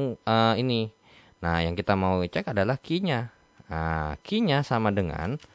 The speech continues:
sebenarnya rumusnya sama ya, terkait dengan apa namanya, mau dia ngitung Q atau mau ngitung K tuh sama sebenarnya, cuman beda simbol aja. Oke, untuk membedakan, eh, oke, ini adalah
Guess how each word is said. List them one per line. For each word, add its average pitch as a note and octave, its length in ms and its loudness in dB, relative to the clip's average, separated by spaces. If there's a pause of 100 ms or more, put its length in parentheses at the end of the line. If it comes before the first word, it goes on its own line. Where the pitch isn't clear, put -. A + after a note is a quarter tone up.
(440)
sebenarnya D3 400 2
rumusnya D3 380 -2
sama E3+ 340 2
ya, B2+ 240 -2 (160)
terkait A2 320 0
dengan F#2+ 560 0
apa G2+ 160 -2
namanya, G#2 480 0 (720)
mau G#2 400 6
dia G2 320 4
ngitung F2 480 -4
Q A3+ 320 -6
atau A2+ 240 2
mau G#2 160 2
ngitung F#2 320 -4
K B2+ 160 -4
tuh E3+ 120 -6
sama D#3+ 360 0 (240)
sebenarnya, E2 480 -6
cuman G#2+ 240 -2
beda F2 240 0
simbol F2 320 -2
aja. D#2 400 -8 (840)
Oke, D2+ 400 -2
untuk F2+ 240 0
membedakan, F#2+ 720 0 (480)
eh, F#2+ 320 4
oke, - 80 -2
ini C3 240 2
adalah A#2+ 400 2